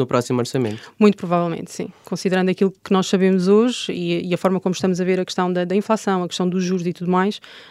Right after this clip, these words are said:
Speaker 2: acho que provavelmente sim. Mas depois há outras medidas mais estruturais que, que eventualmente deveriam ser equacionadas, uma vez mais como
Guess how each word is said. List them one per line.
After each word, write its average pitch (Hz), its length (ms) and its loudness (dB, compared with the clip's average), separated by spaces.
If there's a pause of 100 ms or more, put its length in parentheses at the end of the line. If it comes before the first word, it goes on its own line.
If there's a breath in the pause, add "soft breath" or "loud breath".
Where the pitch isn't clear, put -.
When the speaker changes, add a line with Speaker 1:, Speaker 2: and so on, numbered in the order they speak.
(140 loud breath)
Speaker 2:
acho 208 160 -2
que - 60 -20
provavelmente 185 520 2
sim. 165 240 -4 (320 loud breath)
Mas 202 80 2
depois 226 160 6
há 226 60 10
outras 240 260 6
medidas 208 300 4
mais 196 200 4
estruturais 196 540 2
que, 208 340 -6
que - 80 -6
eventualmente 196 380 2
deveriam 185 260 2
ser 196 180 0
equacionadas, 170 600 -4
uma 175 140 -2
vez 170 160 -2
mais 190 220 2
como 202 360 0